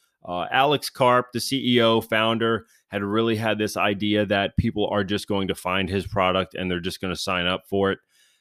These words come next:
Uh, that really wasn't the case. So t-, I believe it was two years ago, they started adding, uh, a sales staff, and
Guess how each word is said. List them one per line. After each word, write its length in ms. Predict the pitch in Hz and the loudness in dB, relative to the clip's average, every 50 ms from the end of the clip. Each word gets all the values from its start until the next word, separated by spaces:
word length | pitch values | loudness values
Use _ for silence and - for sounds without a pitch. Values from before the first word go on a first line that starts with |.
| _ _ _ | _ _ _
Uh, 280 | - 80 87 90 92 92 85 - - | -8 -4 -4 -2 -2 -4 -6 -8 -2
that 260 | - 110 117 110 - | 0 2 2 2 2
really 240 | 117 113 110 107 107 | 2 2 4 4 2
wasn't 340 | 101 98 101 95 87 95 90 | 4 4 2 2 2 -2 -6
the 80 | 92 - | -6 -8
case. 340 | - - 87 78 69 - | -8 -8 -8 -8 -8 -10
So 260 | - - 107 104 101 98 | -8 -4 -2 -2 -2 -2
t-, 160 | - - - | -4 -4 -6
I 80 | 101 92 - | -6 -6 -4
believe 240 | 113 110 113 117 107 | -4 0 0 0 0
it 60 | 110 | 0
was 140 | 98 101 - | -2 -4 -4
two 220 | - - - 156 151 | -4 0 2 2 4
years 300 | 143 139 143 139 117 123 | 4 4 4 4 4 2
ago, 320 | 127 120 120 117 117 117 | 2 2 4 4 4 2
they 140 | 110 104 104 | 2 0 -2
started 440 | - - - 117 117 113 117 113 107 | -2 0 2 2 4 4 2 0 0
adding, 580 | - 107 113 110 113 113 113 110 113 110 98 _ _ _ _ _ _ _ | -2 -2 0 0 2 2 2 2 0 -2 -4 _ _ _ _ _ _ _
uh, 200 | - 85 87 85 - | -6 -2 -2 -2 -2
a 80 | - 95 | -4 -6
sales 400 | - - 123 131 139 139 135 - | -2 2 4 4 4 4 4 2
staff, 380 | - 139 135 131 131 131 - _ _ _ _ _ _ _ _ _ _ - - | 2 4 4 4 4 2 0 _ _ _ _ _ _ _ _ _ _ -18 -8
and 640 | - 104 104 104 104 104 104 104 104 104 107 - | -4 -2 0 0 0 0 0 0 0 -2 -4 -6